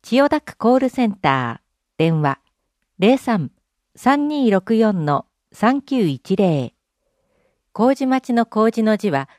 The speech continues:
文字つぶれなどを防ぐため、略字を使用しています。毎月第二火曜午後二時、第二木曜午前十時から、シルバー人材センター入会説明会を開催。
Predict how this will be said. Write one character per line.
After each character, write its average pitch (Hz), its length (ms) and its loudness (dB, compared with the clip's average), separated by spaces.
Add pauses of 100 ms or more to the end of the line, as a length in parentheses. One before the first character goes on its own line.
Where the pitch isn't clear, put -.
(380)
文 170 140 -2
字 277 140 -6
つ - 120 -10
ぶ 285 140 -4
れ 254 100 0
な 196 140 -2
ど 170 180 -2
を 151 40 -6
防 190 220 -8
ぐ 175 120 -6
た 151 120 -8
め、 143 220 -8 (320)
略 175 280 -4
字 247 180 -2
を 226 60 0
使 - 180 -8
用 196 160 -2
し - 100 -14
て 196 100 -8
い 175 100 -4
ま 160 160 -4
す。 - 200 -20 (1300)
毎 240 240 -2
月 - 280 -8
第 220 220 0
二 254 160 -2
火 240 140 -2
曜 202 420 -2
午 247 160 -2
後 220 120 0
二 165 180 -6
時、 127 240 -8 (560)
第 240 200 2
二 254 120 -2
木 240 260 -2
曜 202 240 0
午 220 180 -2
前 220 220 -4
十 185 200 -4
時 156 120 -8
か 135 140 -4
ら、 135 160 -6 (340)
シ - 200 -6
ル 254 100 2
バ 285 180 0
ー - 20 0
人 254 220 -4
材 247 180 -2
セ 233 160 -4
ン 208 80 -6
タ 143 200 -2
ー 139 40 -4
入 185 240 -2
会 269 200 -2
説 247 260 -8
明 240 180 0
会 151 280 -2
を 127 80 -4
開 151 220 -6
催。 139 300 -8